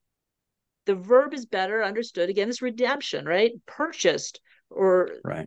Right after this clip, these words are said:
Speaker 1: that to be belonged to, that he's bought us with a price, which means we're his, which we're, we're this precious possession.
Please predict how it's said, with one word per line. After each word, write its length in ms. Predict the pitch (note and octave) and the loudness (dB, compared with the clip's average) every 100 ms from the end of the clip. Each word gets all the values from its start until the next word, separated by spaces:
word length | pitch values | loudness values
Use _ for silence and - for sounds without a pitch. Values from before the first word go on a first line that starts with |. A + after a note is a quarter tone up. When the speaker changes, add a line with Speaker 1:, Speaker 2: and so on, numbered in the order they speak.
| F3 | -2
Speaker 1:
that 300 | G3 F3 - E3 E3 | 0 0 -2 -16 -14
to 100 | - | -10
be 300 | F3+ D#3+ G#3+ | -10 -8 -8
belonged 640 | F3 F3+ F#3+ F#3 G3 G#3 G#3 | -2 0 0 2 2 0 -2
to, 260 | - D#3+ D3+ | -6 -6 0
that 160 | E3 - _ _ | -2 -2 _ _
he's 240 | - G#3 E3+ | -6 -6 0
bought 280 | G#3 A#3+ | 4 4
us 140 | C#4 C4+ | 4 2
with 120 | A3 | -4
a 40 | |
price, 520 | F#3+ - A#3+ G#3+ F3+ - | -4 -4 2 4 2 0
which 180 | F#3 | -6
means 280 | G3+ A3 A3 | -4 -4 -4
we're 140 | F#3+ F3 | -2 -2
his, 600 | - F#3 E3 - - - _ _ _ | 4 6 6 2 -12 -16 _ _ _
which 220 | F#3+ F#3 | -6 -4
we're, 240 | F#3+ G3+ F#3+ | 0 0 0
we're 200 | G3 F#3+ | 2 2
this 200 | F3+ - | 0 -8
precious 520 | - A3 A3 B3 A#3 | -4 0 0 0 -4
possession. 880 | - G#3 F#3 F3+ F3+ F3+ D3+ D3+ | -4 -4 2 2 0 -4 -4 -8